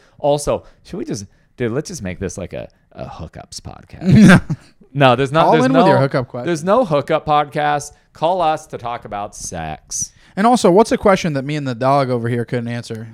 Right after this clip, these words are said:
Speaker 2: thoroughly?
Speaker 1: Yeah. He's got an earring. I got a cock ring. Call us.
Speaker 2: Amen to that. What are we slamming?
Speaker 1: Lydia DeBarrios tight
Speaker 2: No.
Speaker 1: pussy. <laughs>
Speaker 2: I wish her the best.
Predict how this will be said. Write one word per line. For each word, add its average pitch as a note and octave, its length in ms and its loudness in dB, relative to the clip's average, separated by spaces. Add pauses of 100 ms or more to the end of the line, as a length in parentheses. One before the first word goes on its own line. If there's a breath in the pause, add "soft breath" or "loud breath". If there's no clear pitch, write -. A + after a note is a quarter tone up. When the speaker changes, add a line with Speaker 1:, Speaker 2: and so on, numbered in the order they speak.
Speaker 2:
thoroughly? B2+ 560 -2
Speaker 1:
Yeah. B2 320 0 (220)
He's D#3+ 260 -4
got E3 240 0
an D#3 100 -10
earring. D3 420 -6
I A2+ 180 -6
got A2 180 0
a - 20 -2
cock G2 380 -2
ring. F#2 320 -6 (180)
Call D#2 280 -4
us. - 260 -18 (480)
Speaker 2:
Amen C3 320 -12
to C3 60 -12
that. C#3+ 280 -10
What D#3 220 -6
are G3 40 -2
we G3+ 80 -6
slamming? G#3 340 -12 (2000)
Speaker 1:
Lydia F#2 300 -6
DeBarrios A#2+ 540 -2
tight D#3+ 180 2
Speaker 2:
No. E3 380 8
Speaker 1:
pussy. F#3+ 720 -2
<laughs> - 500 -20
Speaker 2:
I D3+ 40 0
wish G#3+ 200 -2
her E3 80 -4
the C3 60 -10
best. F3 300 -6